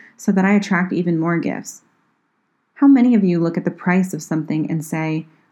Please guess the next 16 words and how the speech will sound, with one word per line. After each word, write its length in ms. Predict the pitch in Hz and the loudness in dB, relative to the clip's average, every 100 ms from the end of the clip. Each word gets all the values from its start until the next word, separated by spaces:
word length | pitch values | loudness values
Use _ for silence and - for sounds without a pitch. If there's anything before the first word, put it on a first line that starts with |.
| _ | _
"I 120 | 185 | -2
can't 320 | 269 349 311 | -2 0 -2
afford 400 | - - 156 143 | -2 -4 -2 -2
that"? 340 | 139 131 165 220 - _ _ _ _ _ _ _ | -2 -2 -2 -4 -8 _ _ _ _ _ _ _
How 200 | - 202 | -4 4
many 240 | 220 285 285 | 6 6 6
of 80 | |
you 140 | 214 202 | 6 4
look 240 | 185 190 | 2 0
down 260 | - 170 190 | 0 2 2
on 140 | 165 | 0
people 280 | 160 160 160 | -2 -4 -4
you 180 | 160 160 | -4 -4
deem 340 | 156 170 170 | -2 0 0
to 80 | 165 | -2
have 420 | 160 160 156 147 | -6 -4 -4 -8